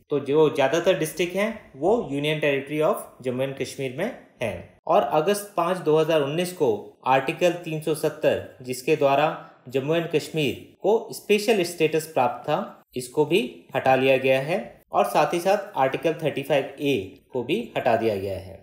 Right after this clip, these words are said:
और experts का मानना है कि जम्मू और कश्मीर दोबारा राज्य तो शायद बन जाए, लेकिन Article three seventy का दोबारा वापस revive होना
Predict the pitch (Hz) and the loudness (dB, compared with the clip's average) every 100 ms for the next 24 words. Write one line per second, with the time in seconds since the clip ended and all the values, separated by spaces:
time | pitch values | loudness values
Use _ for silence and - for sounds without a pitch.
0 | - 156 156 156 - 220 214 208 165 156 | -2 2 2 0 0 0 0 -2 -2 -2
1 | 165 165 110 - - _ - 175 143 156 | -4 -4 -6 -8 -18 _ -6 -2 -2 0
2 | 190 208 190 165 - 165 143 113 - _ | 0 0 0 -4 -4 -2 -4 -4 -10 _
3 | - - 127 151 180 175 139 139 190 196 | -14 -6 2 4 4 4 2 4 0 2
4 | 190 185 170 165 165 165 131 101 - - | 2 2 2 2 2 4 4 4 -2 -16
5 | - - 123 143 143 208 208 - - - | -20 -12 -2 0 2 0 -2 -10 -18 -2
6 | 139 - 190 208 202 - 196 190 156 147 | 2 2 2 0 0 0 -2 0 0 0
7 | 147 147 101 - _ 165 156 127 139 156 | -2 -4 -4 -12 _ 0 0 2 2 4
8 | 170 147 123 120 - 175 - - - _ | 4 2 0 0 0 -2 -2 -10 -20 _
9 | 123 123 147 180 165 147 117 | -4 0 4 4 2 0 0